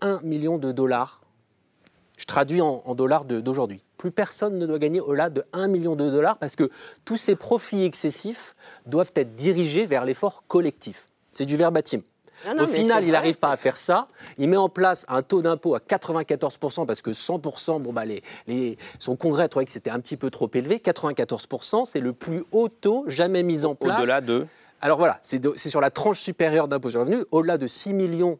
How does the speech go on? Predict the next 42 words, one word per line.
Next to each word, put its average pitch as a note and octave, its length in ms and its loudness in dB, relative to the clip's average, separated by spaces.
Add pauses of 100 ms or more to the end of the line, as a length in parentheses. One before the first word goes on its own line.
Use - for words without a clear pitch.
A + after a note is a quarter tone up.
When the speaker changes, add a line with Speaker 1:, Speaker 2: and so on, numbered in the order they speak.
(340)
Speaker 1:
de B2+ 100 -4
dollars C#3 460 0 (100)
d'aujourd'hui. B2+ 560 0 (460)
Mais C#3+ 60 2
on F3+ 80 4
est G#3+ 60 4
quand A#3+ 120 0
même B3+ 120 4
sur F3 200 2
des E3+ 100 4
mesures F#3+ 400 2
ici G#3 260 0
où A#3+ 60 2
on G3+ 80 4
voit G#3+ 140 2
que - 100 0
la D3+ 120 2
cohésion F#3+ 460 0
nationale, E3+ 560 0 (140)
elle F#3 140 0
se G3 160 -6
fait E3 340 -4
aussi G#3+ 600 0 (440)
à C#3 140 0
travers E3+ 400 -2
ces, - 240 -2
ces, - 240 -4
ces C3 160 -4
demandes E3+ 480 0
d'exemplarité E3 1080 -2 (360)
Speaker 2:
Tout C4 100 -4
Speaker 1:
de D4 160 4
Speaker 2:
à C#4+ 40 0
fait. C3 280 -12
Speaker 1:
certaines E3 320 0
personnes F#3+ 460 2
Speaker 2:
C'est B3 80 2
Speaker 1:
qui, - 120 0
Speaker 2:
un B3+ 40 0
modèle A3 420 2
Speaker 1:
voilà. D4 80 0
Speaker 2:
absolu. E3 560 -6